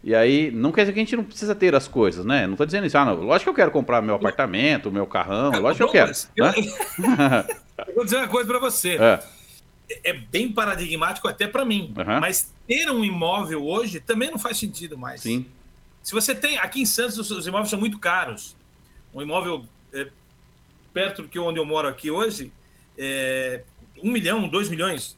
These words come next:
Speaker 2: de reais é fácil aqui.
Speaker 1: Uhum.
Speaker 2: Pra você pagar à vista um imóvel de dois milhões de reais, não faz o menor sentido. Por que que você vai fazer isso se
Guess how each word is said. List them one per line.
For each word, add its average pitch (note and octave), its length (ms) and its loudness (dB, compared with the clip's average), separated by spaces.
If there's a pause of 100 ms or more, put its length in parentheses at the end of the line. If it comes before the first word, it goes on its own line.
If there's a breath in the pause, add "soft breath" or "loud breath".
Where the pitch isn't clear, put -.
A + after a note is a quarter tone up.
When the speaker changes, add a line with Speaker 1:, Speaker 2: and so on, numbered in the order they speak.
Speaker 2:
de C3+ 80 -12
reais E3+ 200 -2
é F#3+ 60 -2
fácil F3+ 380 -2
aqui. - 240 -14 (120)
Speaker 1:
Uhum. A#2 240 -8
Speaker 2:
Pra G3 160 -4
você B3+ 220 -2
pagar C#4+ 400 -2
à - 20 -2
vista F#3+ 440 -2
um E3 60 -4
imóvel E3 340 -2
de D3 80 -10
dois G#3 280 0
milhões D#3+ 420 -4
de C3 140 -12
reais, C#3 640 -4
não B3+ 120 -8
faz C#4 200 -2
o C#4+ 60 -2
menor C4+ 320 -2
sentido. F#3+ 560 -6 (1400)
Por C4+ 120 -6
que E4 140 -4
que - 60 -2
você C#4 100 0
vai A#3+ 100 -2
fazer G3+ 220 0
isso B3+ 220 -2
se A#3+ 220 -2